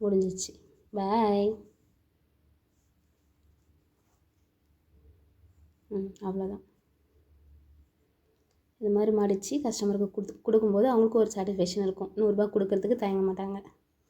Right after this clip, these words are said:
நூறுரூவாய்க்கு கம்மி வாங்க முடியாது. ஒரு ப்ளவுஸ் தைக்கிற நேரம் பார்த்தீங்கன்னா,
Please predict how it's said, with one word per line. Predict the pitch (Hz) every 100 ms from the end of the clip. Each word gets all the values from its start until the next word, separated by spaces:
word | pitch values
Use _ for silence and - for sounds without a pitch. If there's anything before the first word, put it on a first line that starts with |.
| _ _ _ _ _ _ _ _ _ _ _ _ _ _ _ _ -
நூறுரூவாய்க்கு | 214 214 214 240
கம்மி | 233 220 240
வாங்க | 214 220
முடியாது. | 208 202 190 190
ஒரு | 196
ப்ளவுஸ் | 190 214 240
தைக்கிற | 220 196 240 233
நேரம் | 214 202 208 208
பார்த்தீங்கன்னா, | 185 185 185 196